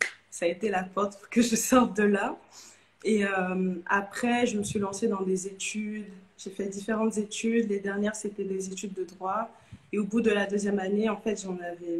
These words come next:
marre. Je... Ça n'avait aucun sens ce que je faisais pour moi. Je, je n'aimais pas. Mais, euh, j'ai réalisé que je me suis lancée parce que c'était, euh, cool de faire du droit, tu vois.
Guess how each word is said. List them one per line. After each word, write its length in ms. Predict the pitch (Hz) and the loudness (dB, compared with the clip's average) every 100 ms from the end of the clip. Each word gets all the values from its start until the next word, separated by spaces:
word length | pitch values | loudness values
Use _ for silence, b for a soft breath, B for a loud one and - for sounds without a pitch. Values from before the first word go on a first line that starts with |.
| 170 | -2
marre. 380 | 175 208 247 - | -2 -4 -6 -10
Je... 440 | 175 180 175 170 170 165 _ _ _ _ _ _ - | -12 -8 -4 -4 -4 -10 _ _ _ _ _ _ -18
Ça 320 | - - 196 | -10 -4 -2
n'avait 300 | 185 185 - - | -2 -4 -8 0
aucun 420 | 262 277 - 240 | 2 2 4 2
sens 380 | 226 - 226 226 | 2 2 0 0
ce 40 | |
que 100 | - | -4
je 120 | 214 - | -6 -2
faisais 240 | 208 196 | -2 -4
pour 200 | - 190 | -4 -4
moi. 200 | 185 208 | 0 0
Je, 180 | 208 190 190 185 180 185 185 | 0 -2 0 0 -2 -4 -4
je 140 | 185 202 | -2 4
n'aimais 340 | 247 240 190 - | 4 4 0 -4
pas. 280 | 170 175 - B B B B B - | -6 -6 -10 B B B B B 2
Mais, 280 | 208 190 185 | 2 4 0
euh, 540 | 180 180 180 175 170 - _ _ - - _ | -4 -6 -6 -6 -6 -8 _ _ -20 -20 _
j'ai 140 | - 208 | -2 4
réalisé 320 | 196 208 220 | 4 4 2
que 100 | 247 | 2
je 100 | 226 | 2
me 60 | 202 | 0
suis 140 | - | 2
lancée 440 | 214 214 208 233 220 | 2 2 0 2 2
parce 280 | 208 190 | 2 -6
que 160 | - 202 | -4 -4
c'était, 480 | 196 190 - 185 190 | -2 -6 -4 -4 -2
euh, 40 | 170 165 - | -6 -12 -10
cool 360 | - 240 226 214 | 0 4 4 4
de 100 | 185 | -6
faire 240 | - 190 | -8 -8
du 160 | 180 185 | -6 -8
droit, 400 | - 185 185 185 | -8 -4 -4 -4
tu 200 | 185 170 | -10 -8
vois. 220 | 175 170 | -8 -10